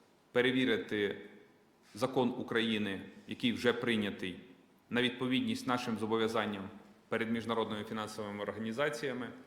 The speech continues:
і довести їм про те, що, не дивлячись на надзвичайно складну ситуацію, політичну ситуацію в країні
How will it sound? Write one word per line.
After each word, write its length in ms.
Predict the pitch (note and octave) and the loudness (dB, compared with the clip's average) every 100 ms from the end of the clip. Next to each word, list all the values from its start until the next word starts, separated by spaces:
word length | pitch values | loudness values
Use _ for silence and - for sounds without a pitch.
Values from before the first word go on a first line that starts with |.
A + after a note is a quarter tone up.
| - - - - - - - - - - | -20 -20 -20 -20 -20 -20 -20 -20 -16 -2
і 80 | |
довести 420 | B2+ C3+ D#3 D#3 D3+ | 4 8 8 8 2
їм 180 | D3+ | 2
про 140 | D3+ C3+ | 0 -2
те, 220 | - E3 | 4 4
що, 480 | - - C3 A#2+ - - | 4 2 4 4 2 -4
не 140 | C3 C3+ | 4 4
дивлячись 640 | B2+ F3 E3+ - D3 - | 8 8 6 0 -2 0
на 100 | C#3+ | 0
надзвичайно 800 | D3+ C3 D3 D#3 E3 D#3 D#3+ D#3 | 0 0 0 2 4 4 4 -2
складну 460 | - C#3 B2+ C#3+ | 0 0 0 0
ситуацію, 600 | C#3 B2+ C3 A2 F#2 - - - - - _ _ _ _ _ _ - | -2 -4 0 2 2 -4 -14 -18 -20 -20 _ _ _ _ _ _ -4
політичну 500 | A2+ A2+ B2+ - A2 | -2 0 0 0 -6
ситуацію 560 | - F#2 G#2 F#2 F#2 | -6 -4 -2 -2 -4
в 60 | F2 | -8
країні 380 | F#2+ F2+ E2+ | -6 -6 -6